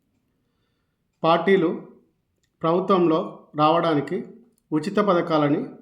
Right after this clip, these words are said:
ఒక ఉత్ప్రేరకంగా ఉపయోగిస్తున్నాయి. ఆ ఉచిత పథకాలు మనము అధికారంలో,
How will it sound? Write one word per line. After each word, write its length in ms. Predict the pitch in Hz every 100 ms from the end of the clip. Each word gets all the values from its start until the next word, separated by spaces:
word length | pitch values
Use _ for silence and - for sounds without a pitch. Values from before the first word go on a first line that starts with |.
| - _ -
ఒక 160 | 151 175
ఉత్ప్రేరకంగా 1300 | 165 165 - - 202 202 196 165 156 202 - - _ _ _ _ _ _ _ -
ఉపయోగిస్తున్నాయి. 720 | 175 185 156 - 151 123 117 - _ _ _ _ _ _ _ _ _ _ _ _ -
ఆ 100 | 175
ఉచిత 280 | 175 170 -
పథకాలు 760 | 220 202 185 170 147 220 - - _ _ _ _ _ _ _ _ _
మనము 440 | 160 170 180 254 -
అధికారంలో, 600 | 165 180 220 208 196